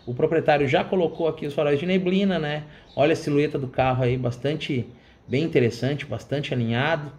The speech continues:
vermelho Goya, reloginho, não tem computador de bordo, ou seja,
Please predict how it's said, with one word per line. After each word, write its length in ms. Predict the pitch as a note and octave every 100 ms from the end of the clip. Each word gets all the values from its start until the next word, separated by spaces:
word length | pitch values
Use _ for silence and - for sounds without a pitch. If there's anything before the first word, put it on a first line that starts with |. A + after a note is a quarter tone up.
| - - - -
vermelho 400 | B2 B2 C3+ C3
Goya, 600 | A2+ A#2+ C#3+ D#3 D3+ D3+ - _ _ _ -
reloginho, 640 | C#3+ D3+ B2 A#2 D3 E3
não 140 | C3 B2
tem 160 | C3+
computador 400 | C3 B2+ B2+ B2+
de 120 | B2
bordo, 460 | D3 C#3 D3+ D3 -
ou 120 | -
seja, 400 | B2 D3 B2+ A#2